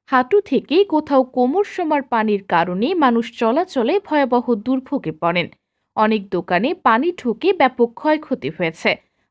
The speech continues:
বন্ধ হয়ে যায় যানবাহন চলাচল, বিকল হয়ে পড়ে ছোট যান ও রিক্সা। যাত্রীরা নেমে কোমর পানি ঠেলে চলাচল করেন। নগরবাসীর অভিযোগ, এটি নতুন কিছু নয়।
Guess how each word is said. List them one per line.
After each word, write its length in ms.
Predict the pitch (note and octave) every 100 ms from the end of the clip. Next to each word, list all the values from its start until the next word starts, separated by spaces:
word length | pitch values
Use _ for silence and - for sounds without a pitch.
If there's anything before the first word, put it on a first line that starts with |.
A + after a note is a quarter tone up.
| -
বন্ধ 280 | B3 B3+ C4+ G4+
হয়ে 180 | F#4 F4
যায় 240 | - D#4 B3
যানবাহন 560 | A3+ A#3 A#3 G#3+ G3
চলাচল, 540 | F3 F3 F3+ F3+ C#4 A4 - _ -
বিকল 340 | A#3+ B3+ F#4+ G#4
হয়ে 160 | - C#4 C4+
পড়ে 220 | F3+ A3+ F#4+
ছোট 280 | - C4 B3+ G3+ F3+
যান 220 | G#3+ D#4 G#4+
ও 80 | A#3+
রিক্সা। 420 | G3+ D3+ - G#3 - _ _ _ -
যাত্রীরা 540 | G#3+ A3 A3+ G#3+ G3+
নেমে 400 | F#3 F3+ F3+ B3 F#4
কোমর 420 | - B3+ D4+ G4+
পানি 280 | E4+ D#4 C4 B3+
ঠেলে 320 | - G3+ D4
চলাচল 480 | G4+ D#4 C4+ B3 E3+
করেন। 320 | - E3+ F3+ E3 - _ _ _ -
নগরবাসীর 760 | B3+ B3+ G#4 G#4+ F4+ - D4+ F#3+
অভিযোগ, 460 | E3+ G#3 - G4 - _ -
এটি 240 | C4 C#4
নতুন 340 | B3 A#3+ A#3+ F#4+
কিছু 320 | D4+ G#3+ - F#3
নয়। 220 | D#3+